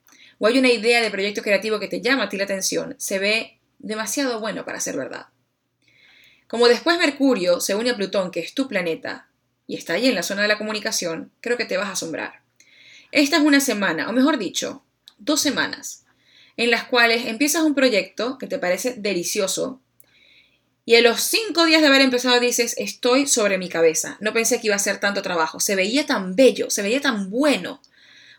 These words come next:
wow, debí pensarlo mejor". O quizás alguien está endulzándote los oídos, y como perdiste tu capacidad de asombro y tú piensas que las has visto todas, no te ves venir la agenda de esa persona. Pero hay algo a mitad de semana,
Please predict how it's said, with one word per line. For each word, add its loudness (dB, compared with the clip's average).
wow, 6
debí 0
pensarlo 2
mejor". -6
O 6
quizás 0
alguien 2
está 2
endulzándote 0
los -6
oídos, -2
y -6
como 4
perdiste -2
tu -6
capacidad -2
de 2
asombro -2
y -8
tú -8
piensas -2
que -6
las -4
has -6
visto -8
todas, -8
no 0
te 2
ves 4
venir -2
la 4
agenda 0
de 0
esa -6
persona. -8
Pero 4
hay 6
algo 4
a -2
mitad 2
de 2
semana, -2